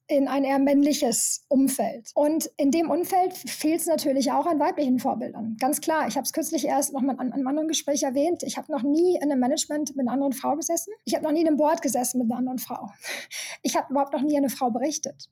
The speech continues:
Ich hab nur männliche Vorgesetzte gehabt. Und ich glaube, dass es für manche schon auch ein bisschen abschreckend wirken kann. Für uns bei Bright ist es so, dass wir tatsächlich relativ viele seniore Frauen haben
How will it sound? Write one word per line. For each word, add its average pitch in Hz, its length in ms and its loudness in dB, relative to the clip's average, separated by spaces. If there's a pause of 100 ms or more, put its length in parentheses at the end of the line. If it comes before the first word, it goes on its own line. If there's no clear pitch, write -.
(120)
Ich - 100 -4
hab 277 120 -2
nur 294 140 2
männliche 277 340 2
Vorgesetzte 233 520 -6
gehabt. - 420 -10
Und 294 240 2
ich 262 80 -4
glaube, 269 240 0
dass 277 160 0
es 294 140 0
für 302 120 2
manche 285 440 2
schon 269 180 0
auch 240 140 -2
ein 262 80 2
bisschen 269 320 0
abschreckend 233 500 -2
wirken 233 260 -6
kann. 240 380 -2
Für 285 200 0
uns 359 340 0
bei 339 100 0
Bright 269 320 0
ist 339 100 -2
es 339 160 -2
so, 330 260 0 (220)
dass 311 200 2
wir 302 80 0
tatsächlich 311 400 0
relativ 277 340 0
viele 320 240 2
seniore 240 360 -2
Frauen 240 340 -2
haben 240 340 -4